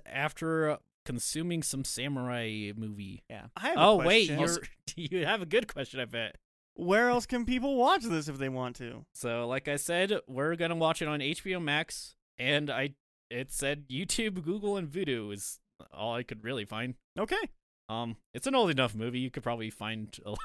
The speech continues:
Speaker 1: of places you can watch it. I don't kn-, I think it might be in public domain.
Speaker 2: I don't think it's public domain. I think the Criterion Collection might have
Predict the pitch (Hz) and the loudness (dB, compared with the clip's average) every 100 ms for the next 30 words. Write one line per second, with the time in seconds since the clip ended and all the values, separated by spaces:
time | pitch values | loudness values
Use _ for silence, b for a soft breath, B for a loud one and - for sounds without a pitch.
0 | - 117 - 147 - 113 - 107 113 120 | -8 -10 -10 -14 -10 -6 -6 -8 -10 -8
1 | 117 - _ - 117 - 135 123 220 294 | -8 -12 _ -8 -8 -6 -4 -4 -4 -8
2 | 247 _ _ - - 605 554 - 214 143 | -16 _ _ -4 -4 -2 -4 -2 -2 0
3 | 120 110 110 110 120 110 127 151 _ - | -4 -4 -6 -6 -6 -6 -6 -8 _ -20
4 | 107 _ _ - 220 262 285 277 - 208 | -20 _ _ -6 -2 -2 -4 -6 -4 -4
5 | 208 - 151 131 160 123 160 175 185 160 | -4 -4 -4 -2 -4 -4 -6 -6 -6 -4
6 | 147 - 123 123 110 110 98 110 101 104 | -6 -6 -6 -8 -8 -10 -12 -10 -10 -10